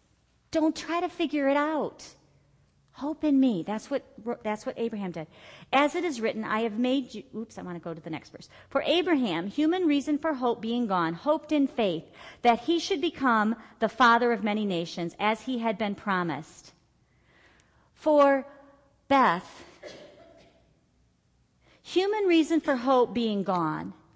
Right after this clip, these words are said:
hoped in faith that she should be completely healed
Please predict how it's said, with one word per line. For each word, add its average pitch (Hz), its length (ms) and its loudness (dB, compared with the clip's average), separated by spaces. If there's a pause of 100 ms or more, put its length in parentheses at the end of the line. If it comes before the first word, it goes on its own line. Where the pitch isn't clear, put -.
(380)
hoped 392 480 0
in 302 260 4
faith 214 480 0 (280)
that 254 260 2
she 359 680 -2
should 285 480 -2
be 208 460 0 (220)
completely 277 1080 -2 (160)
healed 180 720 0